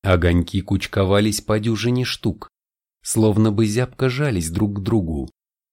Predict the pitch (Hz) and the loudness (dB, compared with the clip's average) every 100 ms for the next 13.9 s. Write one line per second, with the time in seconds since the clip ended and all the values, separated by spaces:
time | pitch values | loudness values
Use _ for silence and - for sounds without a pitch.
0 | _ - 101 95 90 92 90 104 92 90 | _ 0 2 4 2 0 0 0 0 0
1 | - - 123 127 113 107 104 90 87 82 | -2 -4 -2 -2 -2 -2 0 0 0 -2
2 | - 82 - 82 73 67 - _ _ _ | -4 -6 -6 -6 -6 -8 -12 _ _ _
3 | _ _ _ _ 92 - 90 87 92 87 | _ _ _ _ -4 -2 -2 -4 -4 -4
4 | 90 104 101 101 104 101 _ _ _ _ | 0 0 0 0 0 -2 _ _ _ _
5 | 107 123 127 113 - 120 117 113 101 113 | -2 0 -2 -4 -2 0 2 0 0 -2
6 | - 120 117 120 131 - 87 87 104 113 | -2 -4 -2 -2 -2 -2 -2 0 -2 -2
7 | 92 76 67 - _ _ _ _ - 95 | -2 -4 -6 -10 _ _ _ _ -2 0
8 | 90 92 87 92 87 92 98 92 92 87 | 2 2 2 0 0 -2 -2 0 -2 -2
9 | 92 90 87 98 101 - _ _ _ _ | -2 0 0 -2 -4 -10 _ _ _ _
10 | _ - - - 113 113 - _ _ - | _ -8 -6 0 2 0 -6 _ _ 0
11 | 98 120 127 131 135 143 - - 151 95 | 4 6 6 4 2 0 -4 -4 -2 -2
12 | - 110 113 104 98 117 113 117 98 110 | 0 0 0 0 -2 -4 0 0 2 0
13 | 104 120 123 135 - - 82 67 | 0 -2 -2 -6 -6 -4 -2 -4